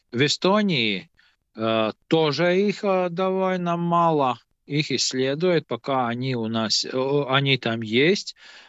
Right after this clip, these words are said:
М, у нас последняя летяга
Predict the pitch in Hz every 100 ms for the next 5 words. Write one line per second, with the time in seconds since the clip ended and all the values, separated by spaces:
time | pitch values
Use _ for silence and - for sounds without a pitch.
0 | _ 117 120 117 117 117 135 170 196 -
1 | - 143 131 160 160 156 151 135 127 120
2 | 113 127 123 117 - 147 151 175 185 180